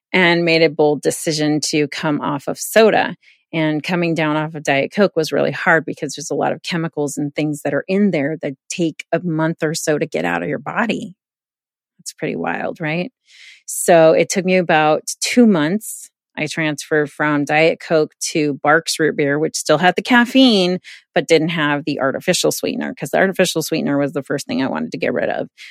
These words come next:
Then I went from Barq's to iced tea. Then I went from iced tea to half iced tea, half water.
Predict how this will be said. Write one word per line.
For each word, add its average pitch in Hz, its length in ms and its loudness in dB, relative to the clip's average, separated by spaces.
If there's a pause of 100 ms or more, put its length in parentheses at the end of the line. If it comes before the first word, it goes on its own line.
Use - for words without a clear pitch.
(200)
Then 165 160 2
I 160 60 4
went 160 280 0
from 151 180 -4
Barq's 147 380 -2
to 147 260 -2
iced - 220 -8
tea. 247 240 4
Then 196 120 2
I 160 60 0
went 147 160 -2
from 151 160 -4
iced 147 200 -6
tea 156 160 -2
to 151 60 0
half 139 280 -2
iced - 180 -6
tea, 147 140 -2
half 135 240 -6
water. 214 400 4